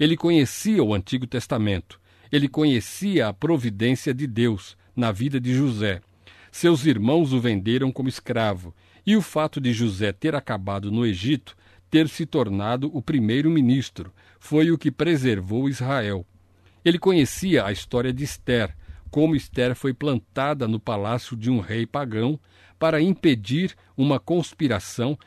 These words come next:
que teria sido um genocídio e teria exterminado o povo judeu. A providência de Deus.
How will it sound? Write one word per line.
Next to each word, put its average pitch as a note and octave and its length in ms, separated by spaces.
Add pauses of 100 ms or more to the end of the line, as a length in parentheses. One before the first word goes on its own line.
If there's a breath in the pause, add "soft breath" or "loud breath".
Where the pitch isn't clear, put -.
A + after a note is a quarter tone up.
(120 soft breath)
que E3 100
teria C#3+ 260
sido D3+ 380
um C#3 100
genocídio C3 840 (320 soft breath)
e G3+ 80
teria E3 320
exterminado C#3 800
o - 20
povo C#3+ 400
judeu. A#2 500 (400 soft breath)
A B2+ 80
providência D3 840
de G2+ 120
Deus. F2+ 480